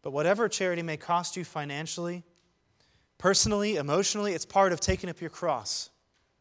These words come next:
Here's some things the Lord says to us. "If anyone would come after me, let him deny himself and take up his cross and follow me. For whoever would save his life will lose it,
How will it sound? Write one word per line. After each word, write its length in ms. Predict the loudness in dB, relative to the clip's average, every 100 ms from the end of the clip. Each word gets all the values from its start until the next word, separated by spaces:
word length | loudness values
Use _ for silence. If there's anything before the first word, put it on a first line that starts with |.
| _ _
Here's 200 | -4 -2
some 120 | -2
things 280 | -2 -4 -2
the 60 | -2
Lord 200 | -2 0
says 280 | -2 -2 -2
to 140 | -4
us. 200 | -4 -6
"If 140 | -4
anyone 360 | -2 0 0 0
would 140 | -2
come 180 | 0 0
after 320 | 2 0 -4
me, 240 | -6 -6 -8 _ _ _ _ _ _ _ -2
let 140 | 0
him 140 | 2 2
deny 360 | 0 2 2
himself 760 | 0 0 0 4 6 4 -2 -20 _ _ _ _ _ _ _ -12
and 100 | -2
take 180 | 0 2
up 100 | 0
his 140 | -2
cross 380 | 4 6 6 2
and 100 | -2
follow 280 | 4 4 4
me. 140 | -2
For 200 | -6 -6
whoever 340 | 0 2 2
would 160 | 2 2
save 320 | 4 6 4
his 200 | 4 2
life 280 | 4 4 2
will 140 | -2
lose 300 | 2 2 6
it, 220 | 4 2